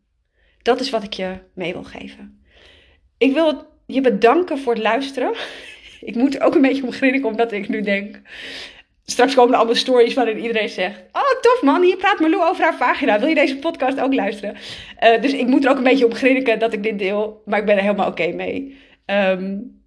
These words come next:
als deze podcast je om wat voor reden dan ook in beweging heeft kunnen zetten, heeft kunnen raken,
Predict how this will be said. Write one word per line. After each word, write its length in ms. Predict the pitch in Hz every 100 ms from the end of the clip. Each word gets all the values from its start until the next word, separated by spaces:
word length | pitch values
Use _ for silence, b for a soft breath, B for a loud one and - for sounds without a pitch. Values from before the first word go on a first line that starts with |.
| _ _ _ _ -
als 180 | 269
deze 500 | 277 269 262 220 - -
podcast 460 | 262 262 - 202
je 60 | 202
om 140 | 208
wat 180 | 208 233
voor 100 | -
reden 240 | 214 208 202
dan 100 | 185
ook 260 | 185 -
in 160 | - 226
beweging 300 | 214 208 208
heeft 180 | 190 -
kunnen 200 | 190 185
zetten, 240 | 170 190
heeft 140 | 185 -
kunnen 240 | 208 180
raken, 560 | 175 165 170 180 165